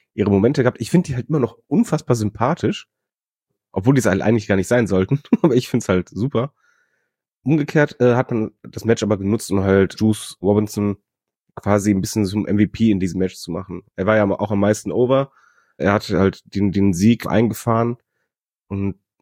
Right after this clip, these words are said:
auch bei dem Match wieder, ich, ich find bei beiden, es ist halt irgendwie schade. Bei Dark Order tut es mir halt vom Herzen ein bisschen mehr weh, weil ich, ich fand, die waren halt immer so nice to have in der Weekly.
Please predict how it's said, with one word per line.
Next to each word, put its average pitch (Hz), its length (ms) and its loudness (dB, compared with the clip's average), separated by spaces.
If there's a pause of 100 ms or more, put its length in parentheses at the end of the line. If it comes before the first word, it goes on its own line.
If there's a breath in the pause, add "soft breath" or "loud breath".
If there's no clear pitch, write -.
(340)
auch 104 200 -6
bei 113 80 2
dem 123 200 4
Match 151 200 0
wieder, 143 420 2
ich, 143 280 -2
ich - 140 -6
find 165 200 -4
bei 120 100 4
beiden, 135 380 2
es 127 80 -6
ist 143 220 -10
halt 110 180 -8
irgendwie 107 440 -2
schade. 185 440 0
Bei 127 140 4
Dark 123 240 -2
Order 127 180 0
tut 120 160 -8
es 120 100 -8
mir 123 140 -2
halt 110 160 -4
vom - 300 -6
Herzen 107 340 -8
ein 143 40 -6
bisschen - 200 -8
mehr 131 400 0
weh, 160 240 6
weil 110 140 4
ich, 104 340 0
ich - 280 -10
fand, 123 260 -2
die 113 80 0
waren 110 160 2
halt 107 100 0
immer 120 180 2
so 110 260 2 (1080)
nice 113 380 2
to 117 120 -4
have 139 300 0
in 117 60 0
der 107 120 4
Weekly. 104 420 -2